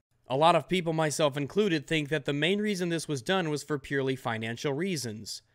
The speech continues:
because that kinda seems obvious and self-evident at this point. But if this game mode legitimately came to be excellent because of this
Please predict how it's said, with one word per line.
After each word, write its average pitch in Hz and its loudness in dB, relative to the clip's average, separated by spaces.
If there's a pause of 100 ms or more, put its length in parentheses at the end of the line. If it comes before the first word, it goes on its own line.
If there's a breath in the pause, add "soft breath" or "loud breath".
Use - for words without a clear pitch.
(460)
because 127 -2
that 127 -2
kinda 135 0
seems 123 -4 (100)
obvious 131 0
and 127 -4
self-evident 143 0
at 120 -2
this 110 -10
point. - -14 (1000)
But 170 4
if 190 4
this 185 6
game 220 4
mode 180 4
legitimately 165 0
came 165 -4 (240)
to 143 0
be 139 -2
excellent 190 0
because 170 2
of 131 -2
this 170 0